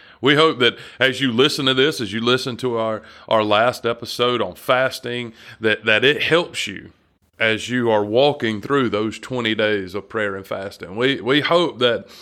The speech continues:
what we can contribute here will be beneficial and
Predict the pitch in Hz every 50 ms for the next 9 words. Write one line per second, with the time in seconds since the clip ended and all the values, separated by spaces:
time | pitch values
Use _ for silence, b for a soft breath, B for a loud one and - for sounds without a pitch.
0 | B B B B B - 117 131 135 123 117 127 139 156 165 175 165 - 147 131
1 | 123 - 120 113 - - 151 151 139 127 120 117 110 107 131 135 131 123 110 107
2 | 107 101 117 110 98 101 123 135 147 156 147 - - 120 110 107 - - 98 92
3 | 95 101